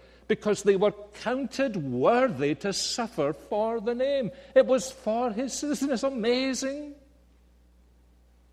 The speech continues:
As you go through these things, you press into Jesus Christ and you're able to say to him, whisper to him, "Lord Jesus, this actually has almost nothing to do with me."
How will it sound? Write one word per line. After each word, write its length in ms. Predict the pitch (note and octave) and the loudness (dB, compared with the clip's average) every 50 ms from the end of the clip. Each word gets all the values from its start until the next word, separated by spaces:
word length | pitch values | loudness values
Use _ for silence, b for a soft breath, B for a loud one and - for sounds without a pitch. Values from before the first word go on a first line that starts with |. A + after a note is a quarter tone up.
| _ _ _ _ - | _ _ _ _ -14
As 100 | A2 A2+ | -12 -12
you 60 | A#2+ | -8
go 200 | G#2 C3 B2+ B2 | -2 -2 -2 -2
through 280 | - - C3 C3 B2 | -2 -2 0 2 2
these 280 | A#2 B2 A#2+ A2 - - | 2 0 -2 -4 -6 -6
things, 460 | - C3+ C3 B2+ A#2 A#2 A2 G2+ - | -4 -4 -2 -2 -2 -6 -6 -6 -4
you 140 | B2 A#2 A#2 | -4 -6 -6
press 440 | - - - B2+ A#2 A#2 - - C3+ | -6 -6 -4 -4 -4 -4 -4 -6 -6
into 300 | A#2+ A2+ A2+ G#2+ - A#2 | -6 -6 -6 -8 -10 -10
Jesus 480 | - - A#2 A2 G#2 - A#2 G2+ - | -10 -8 -8 -8 -8 -8 -10 -10 -12
Christ 580 | - - - - A2 A2 G#2+ F#2+ - - - - | -14 -14 -8 -6 -4 -4 -4 -6 -10 -14 -14 -12
and 180 | G#2 G2+ F#2+ - b b b b b b - | -12 -14 -14 -16 b b b b b b -10
you're 160 | A2 G#2+ A2+ | -6 -4 -2
able 220 | A2 G#2+ G2+ G#2+ G#2 | -2 -2 -4 -6 -6
to 140 | - A#2+ - | -6 -10 -10
say 360 | - - - B2 A#2 A2+ G#2 | -8 -8 -6 -4 -4 -4 -6
to 260 | - - A2+ G#2 F#2+ | -6 -6 -6 -6 -6
him, 220 | F#2+ F#2+ F2+ F#2 - - | -6 -10 -10 -12 -16 -10
whisper 460 | - C3 - - - - - - F#2+ F#2+ - - | -10 -8 -8 -8 -12 -10 -8 -10 -10 -10 -10 -10
to 180 | - G2+ G2 F2+ | -10 -10 -10 -8
him, 300 | - G2 F#2 G2 F2+ F2+ - _ b b b b b b b b b b | -10 -12 -12 -12 -16 -18 -20 _ b b b b b b b b b b
"Lord 220 | - A#2 A#2+ A2+ G#2 | -4 -4 -4 -4 -4
Jesus, 400 | - A#2+ A2+ G#2 - A#2+ G#2 - | -8 -8 -8 -6 -6 -8 -8 -6
this 200 | B2+ A2 - - | -8 -8 -6 -6
actually 380 | A2 A#2+ - - - A2 G#2 | -8 -8 -8 -10 -10 -8 -6
has 140 | G#2+ A2 - | -6 -6 -6
almost 360 | A#2 A2 A2 A2 G#2+ - - | -6 -6 -6 -8 -10 -12 -10
nothing 280 | A2+ G#2+ - - G#2+ G#2+ | -12 -12 -12 -12 -14 -12
to 100 | - A2+ | -12 -12
do 240 | G2+ A#2 A#2 A2+ G#2 | -8 -6 -6 -6 -6
with 160 | G#2 - - | -8 -10 -12
me." 300 | F2+ F#2 F2 E2+ D#2+ | -14 -14 -14 -14 -16